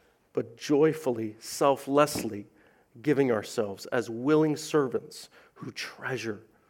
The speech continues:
proclaiming your gospel. Would you begin this with our own personal transformation and extend through us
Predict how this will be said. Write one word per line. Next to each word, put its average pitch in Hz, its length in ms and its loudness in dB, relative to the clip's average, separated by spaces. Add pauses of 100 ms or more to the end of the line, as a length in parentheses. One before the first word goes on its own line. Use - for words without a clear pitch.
(240)
proclaiming 135 800 -2
your 113 120 -2
gospel. - 600 -10 (880)
Would 127 140 -4
you 135 80 0
begin 139 400 6
this 151 240 6
with 147 140 4
our 131 160 10
own 143 220 6
personal 156 520 2
transformation 117 920 -2 (400)
and 139 100 4
extend 156 720 2
through 170 520 6
us 160 460 6